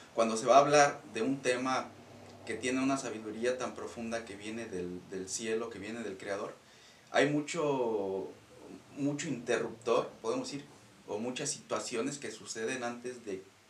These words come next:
que llegue esto a, a quien tiene que llegar, que es, pues, todos los que están presentes, para que no, no les lleguen.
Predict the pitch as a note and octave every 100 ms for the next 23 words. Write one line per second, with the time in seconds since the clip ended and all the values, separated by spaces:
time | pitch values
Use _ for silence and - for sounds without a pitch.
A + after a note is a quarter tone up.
0 | - - G2 F#2+ A#2+ D3 C#3+ - C3+ -
1 | F#2+ F#2 F#2+ G2+ B2+ A#2+ A#2+ A#2+ A2+ A2+
2 | G#2+ G#2+ - - A2 A#2 A#2 - A2+ A2+
3 | A2+ - - D#3+ - - - - - -
4 | - - - - - - - A2 A2 A2+
5 | A2+ A2+ A2 A2+ B2+ C3 A2+ C3 B2 B2
6 | C#3+ -